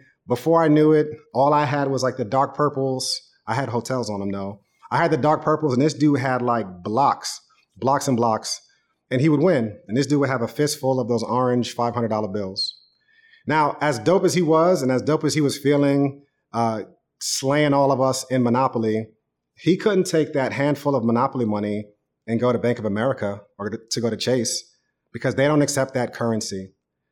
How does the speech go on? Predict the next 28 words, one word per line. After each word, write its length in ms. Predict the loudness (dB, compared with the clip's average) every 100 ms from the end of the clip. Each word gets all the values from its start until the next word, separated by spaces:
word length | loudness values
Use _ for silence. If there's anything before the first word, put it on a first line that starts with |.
| _ _ _ _
If 120 | -2
he 140 | 2 4
was 140 | 4
to 80 | 4
try 220 | 2 2
to 240 | 2 0 -2 -6
co-, 240 | -6 -4
bring 260 | 0 4 2
his 480 | 2 2 4 2 -2
Monopoly 540 | 0 2 2 2 2
money 260 | 2 2 0
to 140 | 0
a 80 | -2
real 220 | 2 0
bank, 320 | 2 0 0 -4 -20 _ _ _ -2
that 200 | 2 4
money 240 | 4 4
doesn't 260 | 2 2 -2
have 420 | 0 0 -2 0
any 160 | 0
backing. 380 | 2 0 0 -2
It's 160 | -2 0
not, 260 | -2 -2 -6
it's 100 | -4
not 140 | 0
really 120 | 0
worth 300 | 2 0 0
anything. 480 | 0 -2 -4 -6 -10